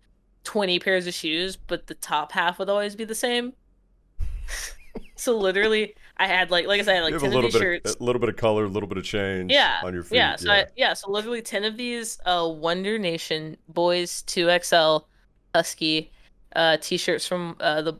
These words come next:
Speaker 1: little boys section at Walmart, and then <laughs> three pairs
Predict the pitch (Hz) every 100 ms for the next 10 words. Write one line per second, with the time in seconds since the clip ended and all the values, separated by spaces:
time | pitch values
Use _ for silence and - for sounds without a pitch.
0 | - 170 170 175 170 165 170 156 190 185
1 | 165 151 156 156 - _ - - - -
2 | - 175 170 160 156 151 151 - _ _
3 | - 240 - 208 - - - _ - 208
4 | 196 - 185 175 170 - -